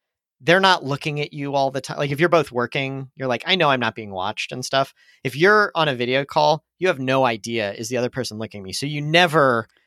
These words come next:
you know, pick your nose or whatever, um, making it audio only makes it feel more like you're in the room with them because you're like, "There's, I'm not performing. I'm just here, they're here, and if we wanna talk, we can, but if we don't talk, it's not weird."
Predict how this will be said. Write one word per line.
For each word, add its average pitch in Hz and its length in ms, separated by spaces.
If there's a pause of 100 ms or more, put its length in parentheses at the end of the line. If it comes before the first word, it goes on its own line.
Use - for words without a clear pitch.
(180)
you 147 120
know, 104 360 (120)
pick - 240
your 160 100
nose 143 500
or 113 120
whatever, 117 560 (600)
um, 135 400 (260)
making 208 340
it 226 140
audio 147 380
only 135 320
makes 135 260
it 127 120
feel 185 680 (100)
more 147 300
like 151 220
you're 143 120
in 135 80
the 123 100
room 113 180
with 151 160
them 160 200
because 143 280
you're 131 120
like, 113 200
"There's, 131 240
I'm 160 120
not 202 200
performing. 131 880 (680)
I'm 160 120
just 214 220
here, 175 380
they're 156 280
here, 151 280
and 139 80
if 131 120
we 135 100
wanna 139 180
talk, 135 260
we 135 80
can, 139 240
but 131 80
if 120 100
we 123 80
don't 117 180
talk, 113 240
it's - 160
not 98 200
weird." - 300